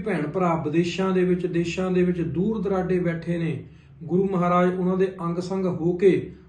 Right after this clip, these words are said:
ਉਹਨਾਂ ਨੂੰ ਪ੍ਰਕਾਸ਼ ਪੁਰਬ ਮਨਾਉਣ ਦਾ ਬਲ ਬਖਸ਼ੇ। ਸੋ ਸਾਰੀ ਲੁਕਾਈ ਨੂੰ ਇੱਕ ਵਾਰੀ ਫੇਰ ਸ਼੍ਰੀ ਗੁਰੂ ਰਵਿਦਾਸ ਸੈਨਾ ਵੱਲੋਂ ਬਹੁਤ ਬਹੁਤ ਵਧਾਈਆਂ। ਸਤਿਗੁਰੂ ਰਵਿਦਾਸ ਮਹਾਰਾਜ ਕਿਰਪਾ ਕਰਨ, ਆਪ ਸਭ ਦਿਨ ਦੁੱਗਣੀ ਰਾਤ ਚੌਗਣੀ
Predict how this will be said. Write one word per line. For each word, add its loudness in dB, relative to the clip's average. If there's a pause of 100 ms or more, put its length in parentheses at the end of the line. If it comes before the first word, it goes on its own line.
ਉਹਨਾਂ 0
ਨੂੰ -2
ਪ੍ਰਕਾਸ਼ -2
ਪੁਰਬ 0
ਮਨਾਉਣ 0
ਦਾ -2
ਬਲ -4
ਬਖਸ਼ੇ। 2 (200)
ਸੋ -2
ਸਾਰੀ 2
ਲੁਕਾਈ 2
ਨੂੰ 2
ਇੱਕ -2
ਵਾਰੀ 4
ਫੇਰ 2 (540)
ਸ਼੍ਰੀ 0
ਗੁਰੂ 4
ਰਵਿਦਾਸ 2
ਸੈਨਾ 2
ਵੱਲੋਂ 2 (440)
ਬਹੁਤ 2
ਬਹੁਤ 2
ਵਧਾਈਆਂ। 0 (500)
ਸਤਿਗੁਰੂ 0
ਰਵਿਦਾਸ 0
ਮਹਾਰਾਜ 0
ਕਿਰਪਾ 0
ਕਰਨ, 0 (100)
ਆਪ 0
ਸਭ 0 (320)
ਦਿਨ 2
ਦੁੱਗਣੀ 2 (140)
ਰਾਤ -2
ਚੌਗਣੀ -2